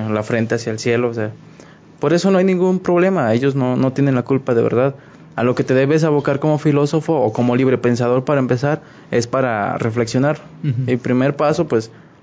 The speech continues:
Speaker 1: date cuenta de que ellos no son los culpables. Y a final de cuentas, atacándolos no vas a, a ganar nada.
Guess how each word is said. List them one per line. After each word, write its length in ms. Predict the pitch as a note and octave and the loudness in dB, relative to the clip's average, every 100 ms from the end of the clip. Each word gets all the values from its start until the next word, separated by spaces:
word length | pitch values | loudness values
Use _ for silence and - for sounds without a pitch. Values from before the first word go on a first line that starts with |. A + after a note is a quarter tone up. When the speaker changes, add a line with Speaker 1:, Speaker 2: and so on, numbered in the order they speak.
| - - | -20 -10
Speaker 1:
date 260 | C3 B2+ D3 | -4 -2 0
cuenta 260 | D3+ C#3+ C#3+ | 0 2 2
de 100 | C3+ | 2
que 60 | |
ellos 120 | B2 B2+ | 0 0
no 80 | |
son 120 | B2 B2 | -2 -6
los 100 | A#2+ | -4
culpables. 460 | B2 C#3 C3+ C3 | -4 -2 -2 -2
Y 40 | - | -2
a 40 | |
final 220 | C3 B2+ | 0 0
de 80 | D3 | 0
cuentas, 260 | E3 D#3 D3+ | -2 -2 -2
atacándolos 520 | C3 A#2 B2 C3+ C3+ | -2 -2 -2 0 0
no 100 | B2+ | -2
vas 160 | B2+ C3 | -2 -2
a, 300 | B2 G2+ A2 | -2 -2 -2
a 40 | |
ganar 300 | A#2+ A#2+ A#2 | 0 -2 -2
nada. 280 | F#3+ F#3 | -2 -2